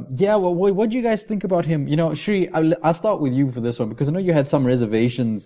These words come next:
about Alisson. And I think the concern here is what happens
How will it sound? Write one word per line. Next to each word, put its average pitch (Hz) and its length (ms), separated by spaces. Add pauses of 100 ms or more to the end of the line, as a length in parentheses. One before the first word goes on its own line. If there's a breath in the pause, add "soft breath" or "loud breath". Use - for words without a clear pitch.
about 113 380
Alisson. 104 480 (400 soft breath)
And 139 400
I 143 80
think 247 160
the 226 80
concern 165 580
here 151 520
is 117 520 (840)
what 165 200
happens 175 580